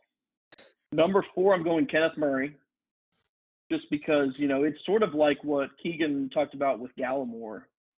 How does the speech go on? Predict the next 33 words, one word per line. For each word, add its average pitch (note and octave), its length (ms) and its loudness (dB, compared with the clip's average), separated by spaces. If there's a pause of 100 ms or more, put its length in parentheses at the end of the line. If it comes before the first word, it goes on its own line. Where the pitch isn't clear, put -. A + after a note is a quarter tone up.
(160)
in C3+ 120 -4
this B2 160 -4
last C3 340 0
category. A#2 500 -4
He D3+ 220 -6
finally C#3+ 320 2
had C3+ 220 0
a A#2+ 40 -6
defensive A#2+ 460 -10
coordinator, A#2 480 -6
and B2 100 -14
he C3 120 -2
was B2+ 180 -4
able B2+ 160 -6
to A#2 200 -14
put D3 200 -4
those B2 320 -8 (1120)
physical E3 420 2 (140)
tools D3+ 380 4 (160)
to C3+ 180 6
a A#2+ 220 -4 (200)
complete C#3+ 360 2
use. C3 360 2 (840)
And B2+ 220 0
he D3+ 360 2
had C#3 220 6
one C#3+ 160 4
of C3 140 0
the C3+ 120 4
more C3+ 300 2
impressive C3 440 -4 (100)
seasons C3 320 0
I've A#2+ 140 -8